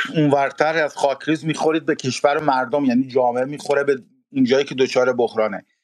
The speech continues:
اونجا اتفاقاً شما به نظریه سیاسی احتیاج دارید که خیلی شمول ایجاد کنه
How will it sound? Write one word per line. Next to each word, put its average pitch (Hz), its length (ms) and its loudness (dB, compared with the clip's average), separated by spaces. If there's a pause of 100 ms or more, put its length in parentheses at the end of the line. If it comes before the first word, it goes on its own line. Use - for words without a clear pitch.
(260)
اونجا 151 720 2
اتفاقاً 170 800 0
شما 170 300 0
به 185 100 0
نظریه 139 600 0
سیاسی 156 640 0
احتیاج 135 500 -2
دارید 180 280 -2
که 190 120 0
خیلی 233 960 0
شمول 175 400 2
ایجاد 120 380 0
کنه 104 380 -2